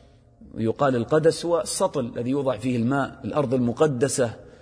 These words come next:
يعني، آه، بيت المقدس، والأرض المقدسة يعني المطهرة المباركة، وهذا فيه كمال التعظيم لله. لأن أنت عندك مثلًا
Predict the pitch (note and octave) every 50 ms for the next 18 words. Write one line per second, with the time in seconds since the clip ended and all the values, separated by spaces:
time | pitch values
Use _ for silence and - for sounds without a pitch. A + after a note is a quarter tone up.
0 | - - - - - - _ _ _ _ _ _ - A2 - - A#2+ A#2+ A#2 B2
1 | - - - - - - - - - - - - - A#2+ A#2 A#2 A#2 A2+ A#2 A#2
2 | A2+ A#2 G#2+ G#2 G#2+ G#2 B2+ C3+ B2+ - B2+ A#2 B2+ C#3+ - - A#2+ A2 B2+ A#2+
3 | - - - - - - - - _ - - - _ - - - B2 A#2+ A#2+ A#2+
4 | B2 - - C3+ C#3+ B2 B2+ B2 A#2+ A#2+ A2+ C3 C#3+ C3 A#2 A#2+ B2 - - A#2+
5 | A#2 A#2+ B2+ B2 B2+ B2 B2+ B2 B2 B2 A2+ A2 A2+ B2 D3+ C#3 A#2 A#2 B2+ B2
6 | B2+ B2+ A#2+ A#2 A2+ A#2 G#2 C3+ C#3 C#3+ C#3 C3+ B2 - - C3+ A#2 G#2 - -
7 | - - - - - - _ - - - _ _ _ - B2+ D#3 G3+ A3+ G#3 G#3+
8 | F#3 G#3 G#3+ F3 D3+ - F3 D#3 E3 F#3 G#3+ G#3+ G#3 F#3+ D#3+ D3+ - E3 C#3+ A#2
9 | C3+ C#3 C#3+ C3 A#2 A2 A2 G#2 G#2 G#2+ - - - - - - - - - -
10 | - _ _ - - - _ _ _ - - - - - A#2+ C#3 C#3 C3 D#3 D3+
11 | - D3+ C#3 E3+ D#3+ C#3+ - C3+ C#3+ C#3+ A#2+ B2+ B2 C3+ B2